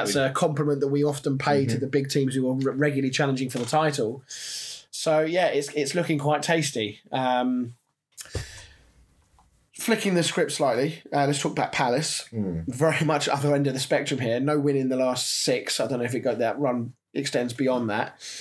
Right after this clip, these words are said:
Speaker 2: Um, they, uh, should they be looking over their shoulders a little bit? We always say they're never really in any danger, but, I mean, they're only eight po-, eight points above the, uh, relegation zone.
Speaker 3: That's quite a lot.
Speaker 1: Yeah,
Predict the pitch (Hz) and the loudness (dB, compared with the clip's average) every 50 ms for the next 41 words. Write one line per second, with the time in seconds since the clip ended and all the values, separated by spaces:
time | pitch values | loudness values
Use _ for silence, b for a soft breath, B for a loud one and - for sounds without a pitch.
0 | B B B _ - 143 131 135 135 135 135 139 135 135 135 131 135 - _ _ | B B B _ -4 0 2 2 2 2 0 0 0 0 -2 -4 -6 -12 _ _
1 | _ _ _ _ _ - - 143 - - 143 139 - - - 165 185 185 180 180 | _ _ _ _ _ -4 -2 -2 0 -2 -2 -2 -2 -4 -2 0 -2 0 0 0
2 | 202 196 - 180 196 202 190 196 196 196 - 202 202 208 214 202 202 214 220 220 | -2 0 0 0 0 0 0 0 0 0 2 2 2 2 0 0 0 0 0 0
3 | 220 220 247 247 - - 196 - _ _ _ _ _ _ _ _ _ _ _ _ | 2 2 0 -2 -2 -6 -14 -20 _ _ _ _ _ _ _ _ _ _ _ _
4 | _ _ b b b b b b b b b b b b b - 165 180 208 220 | _ _ b b b b b b b b b b b b b -2 0 2 2 2
5 | 214 196 165 - - 208 196 180 160 165 165 175 170 170 170 170 170 170 170 165 | 2 2 0 0 2 2 2 2 2 0 0 0 0 0 0 2 2 2 2 2
6 | 170 165 165 160 165 175 175 180 165 143 127 117 123 139 143 123 143 151 156 151 | 2 2 2 2 2 2 2 2 2 2 0 0 2 2 2 2 2 2 2 2
7 | 151 156 156 175 190 190 185 180 180 175 175 - - 151 - 165 170 151 160 156 | 2 2 2 2 2 2 2 2 2 0 0 -4 -6 -2 0 0 0 0 -2 0
8 | 165 156 156 143 143 - - - - b b b b b b b b b - 143 | 0 0 0 0 -2 -2 -2 -2 -4 b b b b b b b b b -8 -2
9 | 139 160 147 143 139 147 147 143 143 139 139 139 143 143 139 139 143 143 143 143 | 0 0 0 2 0 0 0 2 2 2 2 2 2 0 0 2 2 2 0 0
10 | 139 139 127 117 123 107 98 107 123 139 139 b b b b b b b _ _ | 0 -4 -4 -4 -2 -2 -2 -2 -2 -4 -6 b b b b b b b _ _
11 | - _ _ _ _ _ _ _ _ _ _ _ _ - - - - - 85 - | -20 _ _ _ _ _ _ _ _ _ _ _ _ -18 -16 -14 -8 -8 -8 -8
12 | 76 73 76 76 - - - 113 104 98 82 80 78 78 82 | -6 -8 -10 -10 -10 -10 -6 -4 -2 -2 -2 -4 -8 -10 -14